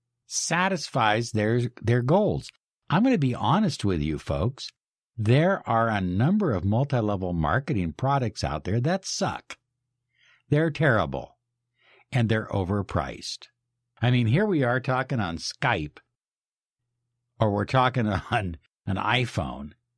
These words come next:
and there's companies out there trying to sell you their phone where you can see the other person at the other end, as if it's some kind of new technology. I do that all day long.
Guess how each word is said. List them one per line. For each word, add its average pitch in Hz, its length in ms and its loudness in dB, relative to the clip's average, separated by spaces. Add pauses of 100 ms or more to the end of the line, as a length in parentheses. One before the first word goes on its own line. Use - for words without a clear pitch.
(380)
and 135 160 6
there's 156 180 2
companies 170 500 0
out 147 200 2
there 151 100 -2
trying 147 280 0
to 131 60 0
sell 160 300 0
you 143 140 2
their 139 320 2
phone 139 720 0 (140)
where 139 180 -2
you 139 120 2
can 123 180 0
see 156 320 2
the 143 120 2
other 143 160 2
person 151 400 0
at 139 140 -2
the 156 100 0
other 160 240 0
end, 214 440 -4 (720)
as 143 160 4
if 190 160 2
it's 160 140 -2
some 190 160 0
kind 185 200 0
of 151 60 0
new 185 160 2
technology. 180 1000 0 (840)
I 147 120 6
do 175 160 2
that 170 180 0
all 170 120 0
day 170 200 0
long. 185 560 -2